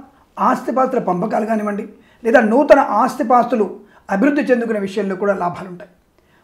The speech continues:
భార్య మాట వినండి, దానిలో మంచి ప్రయోజనాన్ని పొందుకునే అవకాశాలు, ఇతరుల సహకారాన్ని పొందుకుంటారు.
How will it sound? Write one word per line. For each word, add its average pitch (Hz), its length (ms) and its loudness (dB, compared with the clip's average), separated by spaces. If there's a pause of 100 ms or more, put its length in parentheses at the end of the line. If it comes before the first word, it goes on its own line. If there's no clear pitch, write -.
(120)
భార్య 247 400 2
మాట 214 260 0
వినండి, 180 340 -8 (460)
దానిలో 190 220 -6
మంచి 220 300 -4
ప్రయోజనాన్ని 208 680 0
పొందుకునే 185 380 -8
అవకాశాలు, 175 500 -12 (380)
ఇతరుల 302 240 8
సహకారాన్ని 240 540 4
పొందుకుంటారు. 185 500 -8